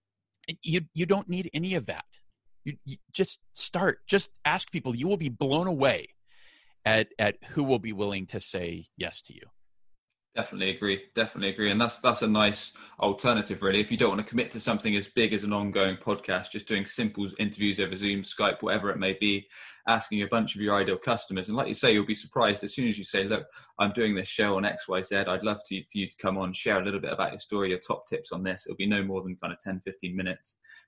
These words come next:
Speaker 2: And I'll promote the heck out of it on social, email, et cetera. So it'll work for you, it'll work for us. And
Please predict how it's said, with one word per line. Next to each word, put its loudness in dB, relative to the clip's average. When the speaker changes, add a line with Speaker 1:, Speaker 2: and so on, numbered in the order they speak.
Speaker 2:
And 0
I'll 4
promote 2
the 0
heck 0
out 0
of 0
it 0
on -8
social, -2
email, -2
et -14
cetera. -6
So -8
it'll -6
work -2
for -10
you, -2
it'll -6
work -2
for -6
us. -8
And -6